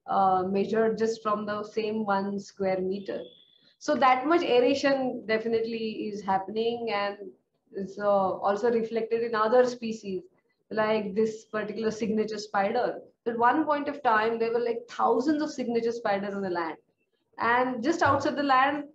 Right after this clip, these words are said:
this complete absence of these signature spiders. So this was just like a sanctuary of signature spiders or some such kind of insects.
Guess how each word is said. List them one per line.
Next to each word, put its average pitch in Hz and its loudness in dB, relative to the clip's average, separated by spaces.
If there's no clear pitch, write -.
this 240 -8
complete 254 2
absence 226 2
of 202 0
these 196 -4
signature 185 -4
spiders. 185 -4
So 208 -10
this 220 -2
was 233 0
just 269 -2
like 240 4
a 247 0
sanctuary 226 -2
of 233 0
signature 190 -6
spiders - -8
or 277 2
some 233 0
such 226 -2
kind 214 -2
of 202 -6
insects. 190 -8